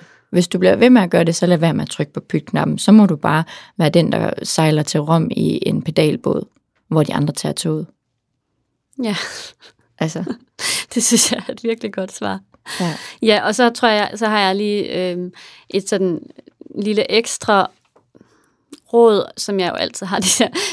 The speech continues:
Speaker 2: det er det der med sådan at prøve at komme lidt ud af sine, øh, tanker ved at lave noget, øh, no-, øh, nogle, øh, jordnære ting.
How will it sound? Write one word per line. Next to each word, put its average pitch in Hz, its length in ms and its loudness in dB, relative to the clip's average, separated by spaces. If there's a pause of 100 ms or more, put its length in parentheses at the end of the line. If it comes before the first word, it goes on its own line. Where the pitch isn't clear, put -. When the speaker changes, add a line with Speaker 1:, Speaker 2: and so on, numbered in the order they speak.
(100)
Speaker 2:
det 233 60 4
er 226 40 4
det 214 140 2
der 226 100 6
med 208 180 0
sådan 202 340 -4
at 190 100 -10
prøve 220 520 0
at 196 160 -2 (580)
komme 214 240 0
lidt 226 120 -4
ud 330 280 -2
af 208 120 -4
sine, 175 380 -4 (360)
øh, 185 360 -8 (480)
tanker 175 540 -6 (220)
ved 196 420 2
at 180 180 -2
lave 185 220 0
noget, 170 500 -4
øh, - 120 -10 (160)
no-, - 60 -10 (160)
øh, - 80 -6
nogle, 180 420 -6 (120)
øh, - 220 -10 (480)
jordnære 208 400 0
ting. - 320 -4